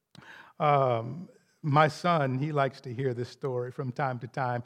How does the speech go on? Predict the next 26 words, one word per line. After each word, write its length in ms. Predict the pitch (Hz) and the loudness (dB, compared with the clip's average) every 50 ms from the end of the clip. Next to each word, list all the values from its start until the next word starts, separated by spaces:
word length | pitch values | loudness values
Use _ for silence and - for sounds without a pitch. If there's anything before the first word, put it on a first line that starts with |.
| - - - - _ | -10 -20 -20 -20 _
especially 400 | - - - 151 139 - 147 139 | -20 -8 -8 -8 -6 -6 -8 -4
with 180 | 131 127 123 - | -2 -2 -2 -2
him 260 | 151 147 135 127 123 123 113 | -2 -2 -2 -4 -4 -6 -4
being 240 | 113 143 135 123 123 | -2 0 0 2 0
all 240 | 117 123 123 127 127 | 2 2 2 2 2
into 180 | 123 120 127 117 | 0 -2 -2 -6
sports. 560 | - - - 165 143 131 123 - - - - - - 165 180 - - | -14 -10 -4 -2 0 0 0 -2 -6 -18 -20 -20 -20 -20 -20 -16 -2
But, 200 | - 185 175 - - - - - - - - | 0 0 0 0 -4 -14 -18 -20 -16 -2 2
uh, 240 | 175 170 160 165 - - | 2 4 4 2 4 4
I 140 | 170 156 | 4 4
had 480 | 135 - - 220 220 233 233 214 151 143 | 4 2 2 4 8 8 8 8 6 2
the, 400 | 180 196 180 175 165 160 160 165 - | 2 2 2 4 2 0 -2 -6 -4
I 160 | 143 147 160 | 2 2 2
had 320 | 143 143 196 202 208 139 135 | 2 2 0 0 -2 -2 -2
the 380 | 185 180 175 165 160 151 - _ - _ _ _ _ _ _ _ | -2 0 0 0 -2 -4 -6 _ -14 _ _ _ _ _ _ _
pleasure, 640 | - - 202 208 208 202 123 131 139 127 127 123 - - _ _ _ _ _ _ _ _ _ _ _ - - 131 - | -2 4 4 6 6 6 4 2 0 0 0 -2 -6 -14 _ _ _ _ _ _ _ _ _ _ _ -12 -10 0 6
one 200 | 220 226 190 170 | 8 8 10 10
day 120 | 196 185 | 10 10
I 120 | 175 165 | 10 10
was 280 | 165 165 156 139 - - | 8 8 4 0 -2 -4
i-, 60 | - 175 | -8 -6
in 300 | 170 180 175 175 151 131 | -4 -2 -2 0 0 2
high 260 | - 175 190 190 185 | 6 6 6 6 6
school, 500 | 185 - - 170 151 127 113 107 107 - _ _ _ _ _ | 2 -2 -6 -6 -6 -6 -6 -8 -12 -20 _ _ _ _ _
freshman 580 | _ - - 180 180 - - - 190 170 160 156 | _ 2 6 6 6 6 6 0 2 2 4 4
year, 440 | 156 156 151 123 107 110 - - | 2 2 0 -2 -2 -4 -12 -16